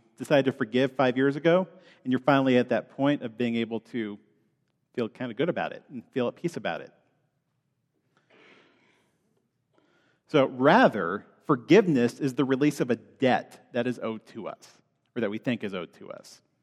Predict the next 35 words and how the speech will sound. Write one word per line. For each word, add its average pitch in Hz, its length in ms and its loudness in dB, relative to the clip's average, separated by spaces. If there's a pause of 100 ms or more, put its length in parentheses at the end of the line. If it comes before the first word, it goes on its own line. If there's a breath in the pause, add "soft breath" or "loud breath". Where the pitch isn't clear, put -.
(360)
Again, 117 220 -2
forgiveness 143 420 2
is 131 100 -8
the 135 100 0
release 123 320 -2
of 120 80 -6
a 120 40 -6
debt - 680 -4
that 113 120 -4
is 107 140 -6
owed 95 180 -8
to - 200 -16
us. - 320 -20 (520)
So 123 80 0
a 117 40 2
debt 135 180 6
of 127 240 -4
justice 139 540 2
or 110 180 -4
even 120 240 -2
revenge. 107 840 -8 (420)
That 104 100 -16
we 107 120 -6
deserve 120 680 -4
justice, 127 480 -4
we 120 80 -6
deserve 107 380 -10
revenge. - 680 -10 (2250)
So 117 320 2
the 131 80 -6
Lord's 170 300 4
Prayer, 113 600 0 (960)
found 117 160 2
in 113 80 -2
Matthew, 110 480 -2